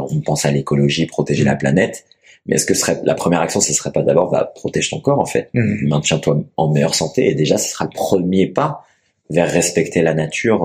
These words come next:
Speaker 1: euh, de manière générale,
Speaker 2: Ouais.
Speaker 1: tu vois.
Speaker 2: Mais je, je crois vraiment qu'on doit redevenir l'animal,
Speaker 1: Humain.
Speaker 2: l'animal humain que nous sommes.
Speaker 1: Ouais.
Speaker 2: Euh, l'animal dans tout ce qu'il a de plus, euh, bah, de plus parfait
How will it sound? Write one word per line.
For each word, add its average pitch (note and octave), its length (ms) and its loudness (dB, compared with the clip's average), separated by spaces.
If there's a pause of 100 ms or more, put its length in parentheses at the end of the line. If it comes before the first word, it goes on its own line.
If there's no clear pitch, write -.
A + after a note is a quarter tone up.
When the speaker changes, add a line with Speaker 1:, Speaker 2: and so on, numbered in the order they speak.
Speaker 1:
euh, D2 120 -2
de D#2 120 -2
manière D2 300 0
générale, G2+ 420 0
Speaker 2:
Ouais. - 80 -6
Speaker 1:
tu - 120 -14
vois. - 80 -20 (560)
Speaker 2:
Mais A#2+ 100 2
je, A#2+ 160 2
je A#2+ 160 0
crois C3+ 240 0
vraiment C3 340 0
qu'on C#3 180 -6
doit A#2 680 2
redevenir A#2+ 840 2
l'animal, A#2 760 0 (640)
Speaker 1:
Humain. F2+ 260 2
Speaker 2:
l'animal G#2+ 280 0
humain A#2 260 2
que A#2+ 140 -6
nous A2+ 120 -2
sommes. D3 440 0
Speaker 1:
Ouais. D#2+ 120 -2 (520)
Speaker 2:
Euh, G2+ 380 2 (140)
l'animal A#2 580 2 (140)
dans A2+ 140 2
tout - 160 -6
ce - 120 -2
qu'il A2+ 160 0
a A2+ 100 6
de G#2 100 2
plus, A#2 340 2
euh, G#2 340 4 (1300)
bah, A#2 160 4
de A2 140 0
plus A#2 260 -2
parfait - 580 -2